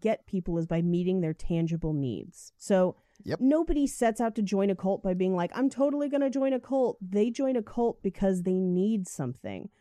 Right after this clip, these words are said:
Speaker 1: or they're looking for something.
Speaker 2: Yeah, like, Jim Jones would pay electric bills. He would feed people.
Speaker 1: Yeah.
Speaker 2: Like, and this is before they even went to Guyana. So, yeah, I mean, this is, like, before the Jonestown itself, when he was still in California. Like,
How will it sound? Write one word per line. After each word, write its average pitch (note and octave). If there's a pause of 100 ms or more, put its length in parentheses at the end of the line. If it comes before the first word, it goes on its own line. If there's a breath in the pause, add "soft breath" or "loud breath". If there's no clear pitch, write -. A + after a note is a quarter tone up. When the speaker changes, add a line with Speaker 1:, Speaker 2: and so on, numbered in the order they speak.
(160)
Speaker 1:
or F#3+
they're F3+
looking G3+
for E3+
something. D3
Speaker 2:
Yeah, A#3
like, G3
Jim A#3+
Jones G#3
would A3+
pay F3+
electric F#3
bills. G#3
He G#3
would E3+
feed F#3+
people. G#3
Speaker 1:
Yeah. A3
Speaker 2:
Like, E3+ (300 loud breath)
and G3
this C4
is C#4
before B3
they A3
even G#3
went F#3
to F3+
Guyana. D3
So, A3+ (100)
yeah, F#3
I D#3+
mean, F3+
this G3+
is, A3+
like, F#3+ (180)
before G3+
the D#3
Jonestown E3
itself, C#3+
when C#3+
he D#3
was D3+
still D#3+
in C3
California. C#3
Like, B2+